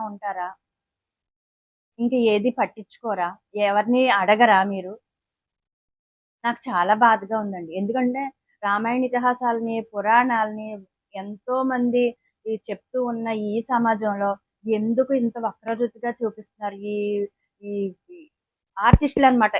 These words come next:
ఇది జబర్దస్త్, జబర్దస్త్ షో ఉంది కదండి, వా-, ఆర్టిస్టులు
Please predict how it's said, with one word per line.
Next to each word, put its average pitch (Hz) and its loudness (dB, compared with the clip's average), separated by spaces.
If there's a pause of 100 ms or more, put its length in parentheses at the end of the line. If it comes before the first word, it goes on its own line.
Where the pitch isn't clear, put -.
ఇది 180 -8
జబర్దస్త్, 202 2 (120)
జబర్దస్త్ 208 -2
షో 233 -4
ఉంది 226 -4
కదండి, 226 -2
వా-, 226 2
ఆర్టిస్టులు 185 -2